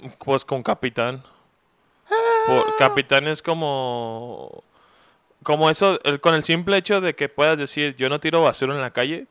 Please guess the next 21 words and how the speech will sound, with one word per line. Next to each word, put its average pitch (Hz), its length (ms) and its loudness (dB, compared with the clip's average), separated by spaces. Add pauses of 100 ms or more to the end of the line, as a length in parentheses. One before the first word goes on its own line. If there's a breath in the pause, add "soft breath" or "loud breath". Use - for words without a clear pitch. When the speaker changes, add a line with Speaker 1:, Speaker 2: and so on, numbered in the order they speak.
Speaker 1:
porque, 120 640 -8
pues, 165 160 4
no 160 200 2
Speaker 2:
Ah. 123 60 4
Speaker 1:
debes 139 220 6
de 147 80 -8
tirar 123 200 2
basura 135 340 4
en 135 60 4
la 139 40 2
Speaker 2:
Eres 175 120 2
un 175 60 4
buen 190 140 4
Speaker 1:
calle. - 0 -
Speaker 2:
soldado. 185 560 4
Speaker 1:
Ajá, 160 500 8
eso 151 100 -2
es 185 60 -2
Speaker 2:
<laughs> 190 80 0
Speaker 1:
como, 156 340 2
es, 135 240 -4